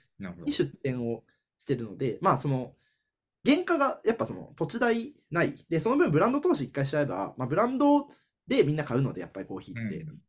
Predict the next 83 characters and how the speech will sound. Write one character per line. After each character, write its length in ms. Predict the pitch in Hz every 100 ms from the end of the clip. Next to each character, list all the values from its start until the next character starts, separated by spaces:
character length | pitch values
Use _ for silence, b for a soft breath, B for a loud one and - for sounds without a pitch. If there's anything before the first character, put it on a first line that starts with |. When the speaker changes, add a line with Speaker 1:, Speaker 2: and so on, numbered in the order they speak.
| _
Speaker 2:
で、 100 | -
ブ 80 | -
ラ 80 | 226
ン 60 |
ド 40 | 320
投 140 | 381
資 60 | -
し 40 |
ち 40 | 147
ゃ 40 |
え 40 |
ば、 80 | 123
そ 100 | 156
れ 80 | 208
っ 20 |
て 200 | 226 240
そ 80 | 226
の 80 | 185
一 120 | 139
生 200 | - 202
ア 60 | 143
セ 80 |
ッ 40 | 185
ト 80 | 123
と 40 |
し 20 |
て 80 | -
は 60 | 143
崩 240 | 117 135
れ 80 | 131
な 40 |
い 40 | 82
の 80 | 69
で、 220 | 87 - b b b
Speaker 1:
う 80 | 127
ん。 240 | 110 85 76
Speaker 2:
ま 80 |
あ、 20 | 220
そ 60 |
こ 100 | - 554
で 260 | 539 - 359 _
う 60 | 196
ま 100 | 240
い 40 |
こ 100 | 165
と 60 | 120
成 100 | 127
功 180 | 117 127
し 60 |
て、 120 | - 185
エ 40 |
コ 80 | 147
ノ 60 |
ミ 60 | 131
ス 60 | 135
ト 60 |
成 80 | 120
り 40 |
立 120 | 120 139
っ 20 |
て 180 | - 98
る 240 | 90 85 b b b
だ 80 | 120
ろ 100 | 117
う 20 |
な 80 | 139
っ 180 | 220 -
て 80 | 101
い 160 | 80
う 80 | 69 - _ _ _
Speaker 1:
な 140 | 104 98
る 60 |
ほ 100 | 90
ど。 80 | 85 78 76 _ _ _ _
Speaker 2:
で 160 | 80 73
す 100 | - _ _ _ _ _ _ -
ね。 140 | 143
Speaker 1:
日 60 | 170
本、 140 | 330 403 330 - -
え、 240 | 190 180 _ _ _
中 160 | - 370 392 339 190
国 140 | 151 143
も 160 | 151